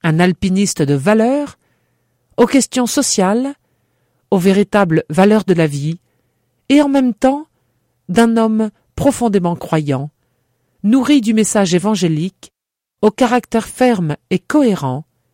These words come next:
se passionnant au service des frères et brûlant d'une ardente charité qui le menait, selon un ordre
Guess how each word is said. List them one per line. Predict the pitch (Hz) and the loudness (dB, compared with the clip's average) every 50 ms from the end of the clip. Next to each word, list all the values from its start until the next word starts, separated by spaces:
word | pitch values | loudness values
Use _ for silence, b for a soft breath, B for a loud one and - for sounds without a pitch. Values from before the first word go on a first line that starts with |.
| _ _ _ _ _ _ _ _ _ _ | _ _ _ _ _ _ _ _ _ _
se | - - 277 | -2 -2 -2
passionnant | - - - 330 311 - - 277 262 240 233 226 240 262 - _ _ _ | -2 0 -2 -2 -2 0 -4 -4 -2 -2 -2 -4 -4 -8 -14 _ _ _
au | 233 | -4
service | 214 - 247 226 185 202 202 180 156 | -2 0 -2 -2 -2 -4 -8 -4 -4
des | 160 156 | -4 -4
frères | - - - 165 160 170 190 208 226 220 - _ _ _ _ _ _ _ _ _ _ _ _ _ _ | -4 -6 -6 -4 -4 -2 -4 -4 -6 -8 -12 _ _ _ _ _ _ _ _ _ _ _ _ _ _
et | - 233 202 | -2 0 0
brûlant | 180 220 202 254 247 233 233 233 | 0 0 0 0 0 0 0 -2
d'une | 214 170 214 196 | -2 -2 0 0
ardente | 196 180 185 160 180 185 190 - 175 156 | 0 -2 0 -2 -2 -2 -2 -2 -4 -4
charité | - - 185 160 165 160 151 - - 151 160 175 - _ _ _ _ _ _ _ _ _ _ _ _ _ | -2 -4 -4 -2 -4 -4 -6 -6 -6 -6 -6 -6 -10 _ _ _ _ _ _ _ _ _ _ _ _ _
qui | - 262 269 | 0 4 4
le | 269 277 | 4 4
menait, | 247 247 247 226 220 214 208 202 185 - _ _ _ _ _ _ _ | 4 2 2 2 2 2 0 0 -4 -8 _ _ _ _ _ _ _
selon | - - - 226 220 226 220 - | -8 2 2 4 6 4 2 2
un | - 190 196 202 214 | 0 0 0 2 2
ordre | 226 220 196 - 143 147 | 2 2 2 0 -2 -4